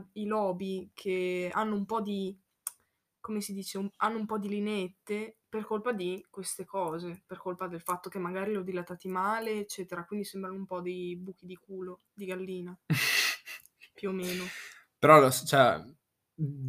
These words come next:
Speaker 2: ci stanno bene, dic-, secondo me, insomma, nel senso, non sono rovinati da dire, "Oddio, li
Speaker 1: Vabbè, non
Speaker 2: copro."
Speaker 1: ce li ho lacerati,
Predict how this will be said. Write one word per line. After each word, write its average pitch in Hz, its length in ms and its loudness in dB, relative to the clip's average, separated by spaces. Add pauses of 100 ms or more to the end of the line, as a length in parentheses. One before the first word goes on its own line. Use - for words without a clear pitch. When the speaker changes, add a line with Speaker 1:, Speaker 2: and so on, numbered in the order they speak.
Speaker 2:
ci - 100 -2
stanno 120 240 6
bene, 117 340 6
dic-, 123 240 -4
secondo 117 420 -4
me, 120 220 2
insomma, 120 380 0
nel 123 120 -4
senso, 127 460 4
non 143 180 8
sono 135 500 8
rovinati 123 600 8
da 120 100 4
dire, 120 560 6
"Oddio, 120 380 4
li 240 120 6
Speaker 1:
Vabbè, 233 200 8
non 233 200 6
Speaker 2:
copro." - 0 -
Speaker 1:
ce 240 140 4
li 233 80 4
ho 240 140 8
lacerati, 185 800 0